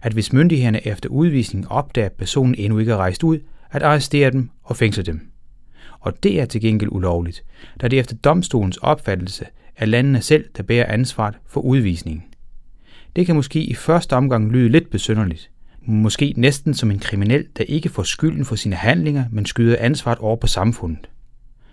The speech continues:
Men situationen er en anden. Lad os tage et konkret eksempel, som der findes mange af.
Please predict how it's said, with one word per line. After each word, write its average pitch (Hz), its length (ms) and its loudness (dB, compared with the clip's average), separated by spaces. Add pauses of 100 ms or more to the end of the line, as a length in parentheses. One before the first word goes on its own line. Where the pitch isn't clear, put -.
(100)
Men 113 160 0
situationen 120 580 2
er 92 40 0
en 87 100 0
anden. 95 300 -2 (560)
Lad 123 80 4
os 110 80 2
tage 156 140 6
et 147 60 0
konkret 127 380 -2
eksempel, 131 440 -4 (180)
som - 180 -6
der 120 80 2
findes 120 280 2
mange 95 260 0
af. 82 260 -6